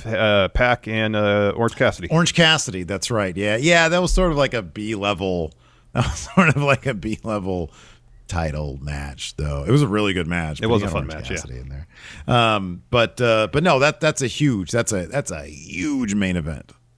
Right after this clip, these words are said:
Speaker 2: That's a huge main event, a, a, a three-way. Imagine, how would you book a three-way dance where it's elimination?
Speaker 1: Oh.
Speaker 2: 'Cause I brought, that question was brought to my attention by, uh, the friendo Michael Carlson, who we met once, um, over at Wrestle Juice. He says,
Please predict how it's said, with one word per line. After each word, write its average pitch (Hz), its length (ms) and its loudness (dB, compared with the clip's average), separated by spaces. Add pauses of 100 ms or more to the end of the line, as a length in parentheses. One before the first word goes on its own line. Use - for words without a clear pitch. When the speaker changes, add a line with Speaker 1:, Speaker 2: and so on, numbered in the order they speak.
(120)
Speaker 2:
That's 127 200 -2
a 82 120 -4
huge 120 440 0
main 95 200 0
event, 82 360 0
a, 87 320 -4 (140)
a, 82 40 -10
a 82 40 -4
three-way. 87 680 0 (640)
Imagine, 135 460 2
how 127 180 4
would 143 140 0
you 151 40 2
book 131 280 2
a 104 80 -2
three-way 117 420 0
dance 95 480 -2
where 90 140 -2
it's 78 120 -8
elimination? 82 760 -4 (320)
Speaker 1:
Oh. 117 280 2
Speaker 2:
'Cause 101 140 2
I 107 80 4
brought, 117 240 2
that 131 180 4
question 165 320 4
was 131 120 0
brought 120 240 0
to 120 80 -8
my 110 120 -2
attention 104 420 -6
by, 98 260 2
uh, 92 100 -4
the 90 100 -4
friendo 101 320 -2
Michael 92 280 -2
Carlson, 117 380 0
who 80 60 -2
we 90 80 0
met 110 220 0
once, 87 380 -6 (340)
um, 98 240 0
over 98 240 2
at 92 60 0
Wrestle 110 280 2
Juice. 87 360 -4
He 98 120 -2
says, 101 340 -2